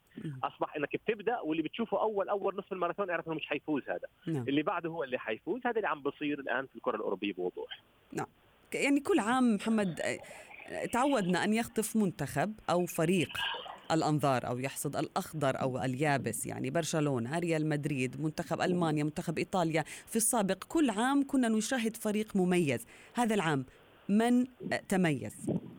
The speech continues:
Speaker 2: ليفربول مية في المية. ليفربول
Speaker 1: مهم.
Speaker 2: لولا وجود مان سيتي في الدوري الإنجليزي لقدم موسم، أفضل موسم في تاريخه، يعني بكل المجالات، بالدوري، بدوري الأبطال،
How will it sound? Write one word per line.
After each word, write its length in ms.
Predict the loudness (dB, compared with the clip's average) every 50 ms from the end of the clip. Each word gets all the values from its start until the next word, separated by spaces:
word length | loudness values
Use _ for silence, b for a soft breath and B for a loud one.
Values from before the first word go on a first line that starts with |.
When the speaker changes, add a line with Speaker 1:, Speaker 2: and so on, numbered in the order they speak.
| -16 -16 -16 -16 -16 -16 B B B B B B -2 -2
Speaker 2:
ليفربول 480 | 0 0 0 0 -2 0 -2 -2 -2
مية 180 | -2 -4 -4 -4
في 80 | -2
المية. 240 | -2 -2 -2 -2 -2
ليفربول 460 | -2 -2 0 0 0 0 0 0 0
Speaker 1:
مهم. 100 | 0 -2
Speaker 2:
لولا 360 | -2 -2 -4 -4 -4 -6 -6 -6
وجود 240 | -4 -4 -4 -2
مان 140 | -2 -4 -4 -4
سيتي 180 | -4 -4 -4 -4
في 60 | -4 -4
الدوري 320 | -4 -2 -2 -2 -2 -2
الإنجليزي 520 | -2 -2 -2 -2 -2 -2 -2 -2 -2 0
لقدم 460 | 0 -2 -2 -2 -4 -6 -4 -4 -4 -4 -2 -4
موسم، 380 | -4 -4 -4 -6 -6 -6 -6 -6
أفضل 200 | -6 -4 -2 -2
موسم 220 | -2 -4 -6 -8 -8
في 60 | -6
تاريخه، 360 | -4 -4 -4 -6 -8 -16 -16 -16 _ _ _ _ _ _ _ _ _ _ _ -4
يعني 340 | -2 -2 -2 -2 -4 -6 -8
بكل 300 | -6 -4 -2 -2 -2 -2
المجالات، 580 | -2 -2 -2 -2 -2 -2 -2 -2 -2 -2 -4 -6 _ -6
بالدوري، 500 | -4 -2 0 0 0 0 0 -2 -2 0
بدوري 280 | 0 0 -2 -2 -2
الأبطال، 640 | -4 -8 -6 _ -2 0 0 0 -2 -4 -4 -8 -10